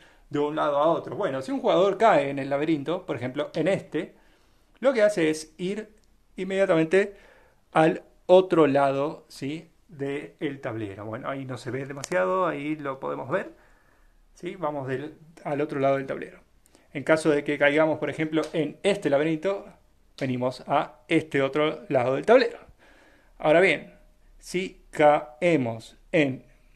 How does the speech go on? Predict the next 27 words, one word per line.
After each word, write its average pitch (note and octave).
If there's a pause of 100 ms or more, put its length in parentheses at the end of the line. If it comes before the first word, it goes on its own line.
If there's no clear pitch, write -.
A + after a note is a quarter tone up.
(240)
este B3+
laberinto, C3+ (540)
vamos C#3+
a C#3+
venir D3+
a D#3+
este C3+
lado A2+
del A2+
tablero. E3+ (720)
Pero E3+ (1200)
hicimos F3+ (140)
todo D#3+
este D#3
trayecto D#3
que C3
nos B2
adelantamos D#3
y F#3
como D3
en C3+
ese D#3+
trayecto D3+
pasamos D#3
por D3+
la D3
salida, F#3+